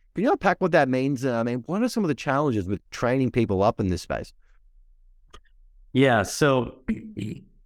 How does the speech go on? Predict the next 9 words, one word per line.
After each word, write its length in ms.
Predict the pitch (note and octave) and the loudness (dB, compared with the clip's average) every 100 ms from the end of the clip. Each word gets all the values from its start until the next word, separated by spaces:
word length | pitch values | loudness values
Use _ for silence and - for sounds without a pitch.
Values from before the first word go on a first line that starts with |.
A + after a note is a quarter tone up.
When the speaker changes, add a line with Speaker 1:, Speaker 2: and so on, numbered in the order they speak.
| _ _ _ _ _ _ _ _ B2+ | _ _ _ _ _ _ _ _ -2
Speaker 2:
ignorance 580 | C#3+ E3+ - F3+ D#3 | 0 0 2 0 0
is 120 | C#3+ A#2 | -2 0
the 120 | A#2 | 2
enemy 260 | A#2 A2 | 2 2
of 100 | G2 | 2
opportunity, 1040 | G2 G2 G2 G2 - F#2 F2 F2 E2 - - | 2 -2 -4 -8 -6 -6 -4 -6 -6 -10 -8
uh, 140 | F#2+ F#2 | -8 -6
was 220 | F2+ G2+ | -8 -4
really 800 | G2 A#2 A2 A2+ A2 G2+ - - | 0 0 2 0 0 0 -4 -16